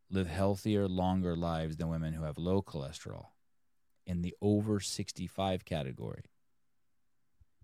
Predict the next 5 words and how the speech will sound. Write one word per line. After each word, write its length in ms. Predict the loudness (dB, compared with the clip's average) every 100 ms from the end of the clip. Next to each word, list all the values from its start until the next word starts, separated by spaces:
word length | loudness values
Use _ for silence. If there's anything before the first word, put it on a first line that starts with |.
| -20 _ _ _ _ -20 -10 0
And 140 | 4
the 80 | 4
reason 480 | 6 4 6 6 6
why 320 | 6 6 4
is 340 | 2 0 -4